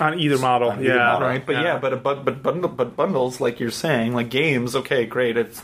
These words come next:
Speaker 3: no, no
Speaker 1: Mm-hmm.
Speaker 3: worries, people are gonna buy it and they can play it on the next thing. But, but yeah, like any hardware bundle is gonna be like, "Well, yeah, I would have probably upgraded
Speaker 2: Yeah.
Speaker 3: and gotten this, the, the L L." Probably,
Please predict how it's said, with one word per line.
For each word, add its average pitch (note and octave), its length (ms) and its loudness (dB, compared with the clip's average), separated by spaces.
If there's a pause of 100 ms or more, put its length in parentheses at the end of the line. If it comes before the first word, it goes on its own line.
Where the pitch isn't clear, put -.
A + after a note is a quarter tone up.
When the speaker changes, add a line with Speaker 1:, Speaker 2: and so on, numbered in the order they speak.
Speaker 3:
no, A#2+ 240 0
no A#2+ 140 -2
Speaker 1:
Mm-hmm. A2+ 100 2
Speaker 3:
worries, A#2 340 2
people A2 240 -6
are G#2+ 40 -4
gonna G#2 140 -6
buy B2 200 -2
it - 20 -2
and B2 80 -8
they B2 60 -10
can B2 100 -12
play B2 140 -6
it B2 40 -4
on A#2+ 80 -6
the A2+ 60 -8
next B2 220 -6
thing. B2 240 -10
But, A#2+ 180 -2 (360)
but B2 100 -4
yeah, C3+ 300 -2
like B2 280 -2
any C3+ 400 -4 (500)
hardware B2+ 440 -4 (340)
bundle A#2 500 0 (360)
is A2+ 100 -12
gonna B2 120 0
be A#2 80 4
like, A2+ 180 0
"Well, A#2+ 460 0 (140)
yeah, C3+ 320 -2
I C3 120 0
would C3+ 220 0
have D#3 140 -4
probably A#2+ 520 2
upgraded B2 500 2
Speaker 2:
Yeah. - 40 -2
Speaker 3:
and A#2 60 -2
gotten B2 300 0
this, A#2 220 -4
the, B2 180 -2
the B2 180 -2
L B2 180 0
L." B2+ 240 2
Probably, F3 240 0